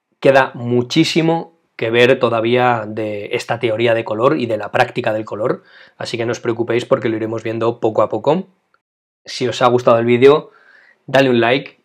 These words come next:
y si no os habéis suscrito todavía, suscribíos y activad la campanita para no perderos ningún vídeo.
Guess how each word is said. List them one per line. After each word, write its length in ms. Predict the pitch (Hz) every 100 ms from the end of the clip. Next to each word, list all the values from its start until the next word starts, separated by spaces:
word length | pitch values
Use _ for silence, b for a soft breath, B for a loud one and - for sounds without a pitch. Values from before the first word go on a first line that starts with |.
| -
y 480 | 135 143 156 - _
si 240 | - - 113
no 80 | 113
os 100 | 117
habéis 160 | 117
suscrito 420 | 120 - 123 120
todavía, 520 | 113 117 123 131 139 143
suscribíos 880 | 127 123 143 131 131 147 - - _ _ _
y 180 | - 127
activad 380 | 117 - 113 113
la 120 | 113
campanita 580 | 123 123 127 120 131 135
para 260 | 120 131 135
no 140 | 131
perderos 400 | 123 120 135 131
ningún 360 | 120 120 120 117
vídeo. 320 | 110 101